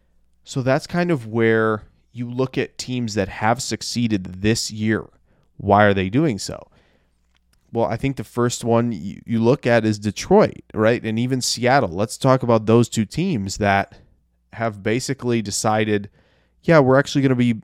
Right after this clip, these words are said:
you know, two of the best offenses in the league this year. Yes, I know, small sample size, right? But what Detroit is doing is they have a great offensive line, right? They're under center a lot.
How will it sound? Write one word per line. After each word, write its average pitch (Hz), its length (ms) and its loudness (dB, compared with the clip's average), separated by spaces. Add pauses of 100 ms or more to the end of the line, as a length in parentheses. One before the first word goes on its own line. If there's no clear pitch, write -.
you 127 160 -2
know, 101 120 2
two 123 200 -2
of 117 60 4
the 107 60 2
best 104 260 0
offenses 95 480 -6
in 98 60 -8
the 95 80 -6
league 117 180 -6
this - 160 -16
year. - 140 -12
Yes, 107 260 -2
I 104 80 -2
know, 95 140 -4
small 98 220 -2
sample 131 280 0
size, - 300 -8
right? 98 240 -2 (600)
But 107 460 0 (1120)
what 107 360 0
Detroit 120 520 -2
is 92 200 -10
doing 165 520 2 (560)
is 120 480 0 (140)
they 104 180 -2
have 113 120 0
a 120 40 -4
great 117 220 2
offensive 110 360 -2
line, 135 280 4
right? 104 260 2 (640)
They're 120 320 2
under 127 200 2
center 92 560 -2 (280)
a 104 120 0
lot. 123 560 -2